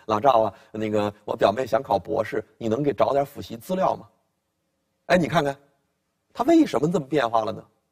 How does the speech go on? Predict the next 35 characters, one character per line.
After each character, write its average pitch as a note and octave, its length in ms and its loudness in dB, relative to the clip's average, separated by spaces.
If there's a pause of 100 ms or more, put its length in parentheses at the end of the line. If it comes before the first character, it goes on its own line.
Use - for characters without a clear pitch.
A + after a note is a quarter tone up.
因 C3+ 180 -4
为 C3+ 120 0 (520)
他 - 100 -10
对 F4 140 0
你 D4+ 80 2
有 E4 140 0
要 C4+ 220 0
求 - 220 -10
了， - 220 -18 (400)
这 D#4 200 6
就 D3+ 80 -4
是 F3 140 -4
目 C#4+ 340 -2
的 G2+ 200 -12
性。 - 180 -14 (1500)
在 A3+ 120 4
社 D4 140 4
会 G#3 100 4
交 A#3+ 160 4
往 A2+ 180 2
中， C#3+ 140 4 (160)
我 G#2+ 160 2
们 G#2 120 -4
一 B2 80 -10
般 C3 180 2
都 C3 120 -6
强 G#2 320 -10
调， G#2+ 160 -2 (640)
这 F#3+ 140 8
种 A#2+ 180 4 (380)
过 A3 260 8
分 G#3+ 260 -6
的 A2 120 0
关 C3 300 4
爱， A2+ 220 -4